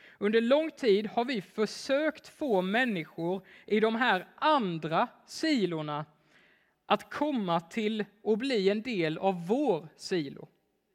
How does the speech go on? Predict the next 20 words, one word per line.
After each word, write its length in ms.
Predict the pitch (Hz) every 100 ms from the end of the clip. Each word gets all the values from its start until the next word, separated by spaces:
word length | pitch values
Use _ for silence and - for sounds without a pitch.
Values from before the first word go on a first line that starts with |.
| _
Eller 180 | 175 175
hur? 160 | 170 156 _ _ _ _ _ _ _ _ _ _ _
Vårt 520 | 165 196 277 208 - - _
nätverk. 720 | 170 165 170 - - _ _ _ _ _ _ -
Och 200 | - 208
det 80 | 240
här 380 | 233 277 208 277
avspeglar 540 | 302 - 233 214 190
sig 220 | 190 202
i 60 | 190 196
allt 360 | 254 311 -
vi 80 | 220
gör. 360 | 208 214 156 - _ _ _ _ _ _ _ _ _ _ -
Bara 240 | 277 262
hur 120 | 220
vi 120 | 233
använder 480 | 240 294 262 208 202
språket. 1000 | - - 294 190 - - 170 202 _ -
Vi 140 | - 233
säger, 500 | - 254 214 196